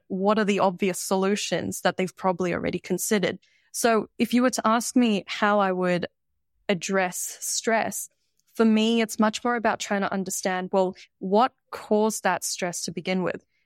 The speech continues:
I could see ten people with stress reactions in work, in their social life, wherever it might be.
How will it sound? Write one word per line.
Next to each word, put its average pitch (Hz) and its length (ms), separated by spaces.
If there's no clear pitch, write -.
I 214 100
could 226 180
see 220 200
ten 254 280
people 240 360
with 190 160
stress - 420
reactions 175 800
in 180 420
work, 226 540
in 180 280
their 165 120
social 226 460
life, 208 280
wherever 190 340
it - 60
might 180 280
be. 208 320